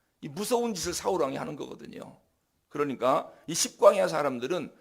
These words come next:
우리가 저 다윗 때문에 몰살당할 수는 없다 해갖고 밀고를 합니다. 다윗이 지금 여기 있습니다. 이제 사울이 추격해 온다는 이야기를 다윗이 듣고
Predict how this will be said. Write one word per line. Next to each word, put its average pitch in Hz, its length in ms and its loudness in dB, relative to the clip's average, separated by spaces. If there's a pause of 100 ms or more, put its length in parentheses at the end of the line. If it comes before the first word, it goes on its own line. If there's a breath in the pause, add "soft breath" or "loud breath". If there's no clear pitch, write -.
(420 soft breath)
우리가 196 340 -2
저 - 180 -4
다윗 170 320 -2
때문에 190 240 -4
몰살당할 143 720 0
수는 131 180 -6
없다 123 220 -6
해갖고 110 680 -6 (560)
밀고를 202 560 -2
합니다. 113 400 -4 (560)
다윗이 214 640 -2
지금 151 280 -6
여기 120 240 -4
있습니다. - 580 -12 (2000)
이제 226 220 -2
사울이 247 400 0
추격해 - 420 -2
온다는 190 380 4
이야기를 139 480 4
다윗이 131 480 0
듣고 - 640 -2